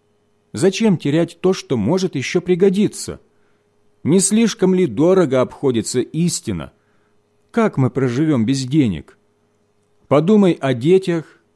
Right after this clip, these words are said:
и о нашем небольшом доходе. Всё это и ещё тысяча других обстоятельств могут заставить христианина приложить свою руку к извлечению неправедного дохода или, наоборот,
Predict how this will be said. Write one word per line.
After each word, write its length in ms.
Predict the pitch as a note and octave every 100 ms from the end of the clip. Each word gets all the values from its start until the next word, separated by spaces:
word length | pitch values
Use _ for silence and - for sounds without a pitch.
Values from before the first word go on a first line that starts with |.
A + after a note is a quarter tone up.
| _ _ -
и 100 | C#3+
о 120 | D3+
нашем 400 | F#3+ G#3 - E3+
небольшом 480 | E3 E3 - F#3+ F3
доходе. 580 | F3+ - F#3 B2+ D#2 - _ _ _ _ _ _ _ _ _ _ _ _ _ _ _ _
Всё 380 | - - D3+ -
это 420 | - D#3+ - F#2+ - -
и 80 | B2+
ещё 480 | D3 D3+ - F#3+ E3
тысяча 580 | - G3 F#3+ D#3+ -
других 440 | B2 D3 D3+ E3+ C3
обстоятельств 920 | A#2 - C3 E3 F3+ F3+ E3 - - _ _ _ _ G#2
могут 400 | B2 G#3+ G#3 E3+
заставить 640 | E3 - - F3+ F3 F3
христианина 880 | D3 - D#3 D3 F3+ F#3+ F3+ F3+ -
приложить 560 | - F3 G3 F3+ F#3 E3
свою 340 | B2 B2+ C3
руку 440 | C#3+ G3+ G3 F3+ F3+ - _ -
к 140 | - -
извлечению 880 | E3+ D3 C#3 D#3 - F3+ F#3 E3 D3+
неправедного 680 | C#3 C#3 D3 C#3 C3 C3 C3
дохода 580 | B2 - E3+ G#2+ D2+ - _ _ _ -
или, 160 | C3
наоборот, 680 | D3+ D3 B2+ C3 E3 G3 -